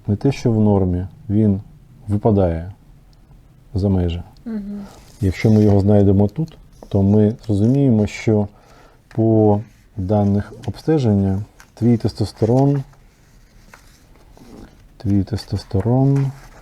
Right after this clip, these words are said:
Speaker 2: А ось він. Тестостерон
Speaker 1: Так.
Speaker 2: загальний.
Speaker 1: Коли дивишся так, трохи нижче норма.
Speaker 2: Ну, да.
Speaker 1: Правда? Нуль тридцять п'ять, нуль сорок, ну майже, майже, майже.
Speaker 2: Так, так, так.
Speaker 1: Але ж не за високий, і я ж дівчина.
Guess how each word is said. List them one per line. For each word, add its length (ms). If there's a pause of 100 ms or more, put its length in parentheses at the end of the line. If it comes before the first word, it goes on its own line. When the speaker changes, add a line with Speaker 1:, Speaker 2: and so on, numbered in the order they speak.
Speaker 2:
А 120
ось 400
він. 220 (1300)
Тестостерон 560
Speaker 1:
Так. 20 (140)
Speaker 2:
загальний. 400 (1500)
Speaker 1:
Коли 220
дивишся 480
так, 340 (720)
трохи 580 (160)
нижче 440
норма. 460
Speaker 2:
Ну, 300
да. 100 (240)
Speaker 1:
Правда? 380 (540)
Нуль 200
тридцять 360
п'ять, 440
нуль 140
сорок, 380
ну 60
майже, 580 (160)
майже, 340
майже. 440
Speaker 2:
Так, 100
так, 100
так. 120
Speaker 1:
Але 200
ж 140
не 60
за 80
високий, 480
і 80
я 120
ж 60
дівчина. 420